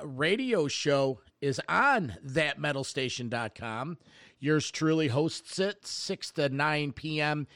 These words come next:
Eastern Standard Time. There, again, you have the interactive chat lounge.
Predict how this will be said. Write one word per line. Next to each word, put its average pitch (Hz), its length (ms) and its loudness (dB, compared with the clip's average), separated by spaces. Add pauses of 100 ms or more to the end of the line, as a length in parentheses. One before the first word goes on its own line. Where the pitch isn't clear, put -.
(200)
Eastern 151 460 -4
Standard 143 500 -4
Time. 165 440 -4 (560)
There, 143 400 4 (260)
again, 143 420 0
you 131 80 0
have 123 120 0
the 113 180 -6
interactive 139 760 0
chat 151 400 0
lounge. 160 640 0